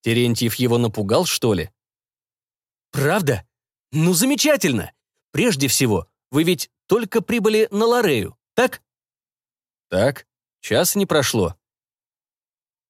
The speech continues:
«Биоблокаду вам вкололи?» При этом Зуев выразительно обернулся к Терентьеву. «Вкололи, вкололи, не беспокойтесь.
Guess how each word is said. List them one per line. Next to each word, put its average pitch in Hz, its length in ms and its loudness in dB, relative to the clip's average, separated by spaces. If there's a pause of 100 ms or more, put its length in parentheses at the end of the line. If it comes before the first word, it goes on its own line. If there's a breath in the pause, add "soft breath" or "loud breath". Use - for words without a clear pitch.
(200)
«Биоблокаду 165 680 0
вам 110 260 0
вкололи?» 160 520 -2 (680)
При 92 160 -2
этом 113 320 0
Зуев 101 460 -2
выразительно 185 840 0
обернулся 196 640 0 (200)
к - 80 -20
Терентьеву. 117 720 -2 (1160)
«Вкололи, 160 760 0
вкололи, 147 680 -2 (260)
не 139 160 0
беспокойтесь. 131 920 -2